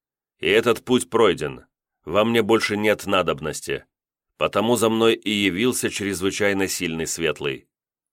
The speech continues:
Для утилизации. Миру я больше не нужен.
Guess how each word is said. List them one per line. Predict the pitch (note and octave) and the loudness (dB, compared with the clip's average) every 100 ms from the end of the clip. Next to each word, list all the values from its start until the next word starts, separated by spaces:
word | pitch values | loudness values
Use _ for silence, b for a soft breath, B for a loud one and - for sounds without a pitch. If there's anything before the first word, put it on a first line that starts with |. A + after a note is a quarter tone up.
| - | -18
Для | D2 A#2 | -2 2
утилизации. | A#2+ B2+ B2 A#2+ F#2 - - C#2+ B1+ - _ _ _ _ _ _ | 2 2 2 2 0 -4 -4 -6 -6 -14 _ _ _ _ _ _
Миру | F2 F2 A2+ A2+ | -8 0 2 4
я | A2 G2 | 4 6
больше | A2 G#2 - G2 - | 4 4 2 -2 -2
не | F#2 G2+ | -4 -4
нужен. | G#2 G#2+ D#2 C#2+ B1+ | -4 -4 -6 -8 -12